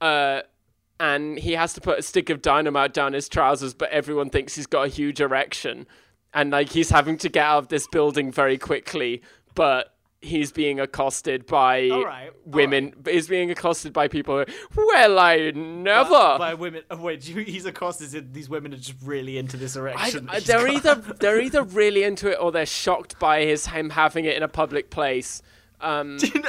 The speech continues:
Speaker 2: do you know what? Do you know what? We've had this discussion about, you know, male-female relationships and what's, what's transferable in terms of how they view the world. I don't think many women see a man with a visible <laughs> erection in his pants and go like, "Oh."
Speaker 1: <laughs>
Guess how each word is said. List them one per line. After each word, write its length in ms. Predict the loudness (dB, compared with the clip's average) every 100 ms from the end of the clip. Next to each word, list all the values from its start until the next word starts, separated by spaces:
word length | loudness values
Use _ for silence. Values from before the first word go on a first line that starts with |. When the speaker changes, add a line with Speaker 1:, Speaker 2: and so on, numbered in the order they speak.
| -8
Speaker 2:
do 120 | -8
you 60 | 0
know 160 | 2 2
what? 280 | -6 -10
Do 340 | -18 -20 -20 -10
you 40 |
know 180 | -6 -4
what? 100 | -4
We've 160 | -6 -8
had 100 | -8
this 140 | -12
discussion 500 | -14 -8 -8 -8 -12
about, 220 | -12 -12
you 80 | -12
know, 260 | -12 -12 -14 -20 _ _
male-female 720 | -12 -10 -10 -10 -12 -10 -10
relationships 540 | -10 -12 -14 -18 -18
and 120 | -16 -12
what's, 400 | -12 -14 -20 -16
what's 240 | -14 -14
transferable 720 | -12 -12 -12 -10 -10 -10 -12 -14
in 100 | -14
terms 300 | -14 -14 -16
of 180 | -20 -20 _ _
how 280 | -12 -10 -10 -14
they 160 | -14
view 240 | -12 -14 -14
the 100 | -14
world. 320 | -14 -14 -16 _ -20 -10
I 140 | -8
don't 280 | -4 -6 -6
think 200 | -10 -10
many 260 | -10 -10 -6
women 480 | -6 -6 -10 -14 -14
see 320 | -10 -6 -6
a 80 | -4
man 320 | -4 -6 -8
with 160 | -10
a 60 | -12
visible 600 | -10 -10 -10 -10 -8 -6
<laughs> 40 | -6
erection 440 | -4 -6 -10 -14
in 80 | -16
his 160 | -16 -10
pants 480 | -8 -8 -10 -14
and 160 | -14 -12
go 160 | -14 -14
like, 160 | -14 -10
"Oh." 440 | -10 -10 -14 -16
Speaker 1:
<laughs> 260 | -16 -10